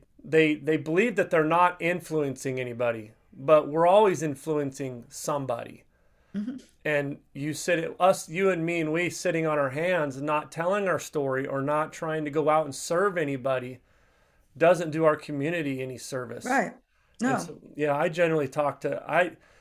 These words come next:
Speaker 1: lot of people don't tell their story because they don't feel like their story is interesting. But there's,
Speaker 2: Mm-hmm.
Speaker 1: there's always somebody out there that needs to hear our story.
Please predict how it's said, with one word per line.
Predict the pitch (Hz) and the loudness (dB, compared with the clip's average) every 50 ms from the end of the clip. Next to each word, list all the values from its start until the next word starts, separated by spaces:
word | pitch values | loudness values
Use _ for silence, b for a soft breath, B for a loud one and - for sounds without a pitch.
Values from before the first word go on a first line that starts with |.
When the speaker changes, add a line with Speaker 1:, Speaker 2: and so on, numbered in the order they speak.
| b b - | b b -2
Speaker 1:
lot | 160 196 220 | 2 2 2
of | 214 - | 2 2
people | 233 220 165 180 170 | -2 0 0 0 2
don't | 147 170 165 165 - | 2 2 0 0 0
tell | - 165 170 180 | 2 4 4 6
their | 175 156 131 | 4 2 -2
story | - - - 175 196 202 180 151 | -4 -4 0 2 2 2 2 2
because | 135 139 135 135 135 123 | 0 -4 -6 -6 -4 0
they | 139 147 | 2 2
don't | 151 156 147 - - | 2 2 0 -4 -6
feel | 156 156 151 | -2 0 2
like | 143 139 139 - | 2 2 0 -2
their | 147 135 | -8 -8
story | - - - 156 147 147 143 131 - 117 - _ _ _ _ _ _ _ _ - | -8 -6 -4 0 0 0 0 -2 -4 -8 -12 _ _ _ _ _ _ _ _ -8
is | 139 131 110 | -8 -6 -4
interesting. | 139 147 139 - 139 120 - - 127 117 113 113 - _ _ _ _ _ _ _ _ 277 214 135 | -4 -4 -4 -6 -8 -10 -10 -10 -12 -12 -12 -16 -20 _ _ _ _ _ _ _ _ -20 -12 -8
But | 139 147 113 | -8 -6 -4
there's, | 156 143 139 139 143 | -4 -4 -4 -6 -8
Speaker 2:
Mm-hmm. | - - - | -10 -8 -6
Speaker 1:
there's | 139 131 - - | -6 -6 -6 -2
always | - 165 196 202 190 160 135 - | 2 6 6 6 6 4 0 -2
somebody | - 170 156 151 147 147 143 143 | -4 -4 0 2 2 2 4 4
out | 147 156 165 160 - | 6 6 4 4 0
there | - 139 131 127 123 | 0 0 0 0 -2
that | 123 123 - - - | -4 -6 -6 -8 -10
needs | 120 131 143 156 160 156 - | -10 -6 -4 -4 -4 -6 -6
to | - 135 | -10 -14
hear | 117 107 120 147 160 165 156 | -12 -10 -8 -6 -2 -2 0
our | 131 120 110 | -2 -2 -4
story. | - - - 135 127 123 123 117 117 113 | -10 -12 -10 -8 -8 -8 -10 -12 -16 -18